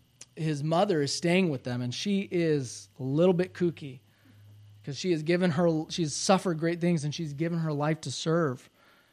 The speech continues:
And so the, the family's trying to hide her in the back room so that there, she's not anywhere near, near the, the, the cameras, that nobody would see that this person, this,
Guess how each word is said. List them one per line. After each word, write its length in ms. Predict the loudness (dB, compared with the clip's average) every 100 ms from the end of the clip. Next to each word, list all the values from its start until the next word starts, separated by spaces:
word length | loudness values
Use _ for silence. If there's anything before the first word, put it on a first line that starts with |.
| _ _
And 80 | -2
so 220 | 2 0 -2
the, 200 | -4 -4 -2
the 220 | -4 -4 -8
family's 400 | _ 2 2 0
trying 160 | -2 -2
to 80 | -4
hide 380 | -4 2 4 4
her 300 | 2 0 0
in 140 | -2
the 60 | -2
back 320 | -4 -4 -4
room 200 | -4 -4
so 140 | -6
that 140 | -8 -10
there, 100 | -10
she's 260 | -10 -6
not 280 | -2 -4 -4
anywhere 360 | -6 -4 -4 -4
near, 320 | -4 -6 -8 -12 -20 _ _ _ _ _ -4
near 340 | 0 2 0
the, 220 | -2 -6 -6
the, 300 | -6 -6 -8 _ -12
the 100 | -8
cameras, 560 | -2 0 0 0 -2
that 140 | -4 -2
nobody 260 | 0 0
would 260 | 0 -2 -4
see 420 | -6 0 2 2
that 140 | 2 0
this 140 | -2
person, 520 | 0 2 4 2 -2
this, 180 | -2 -4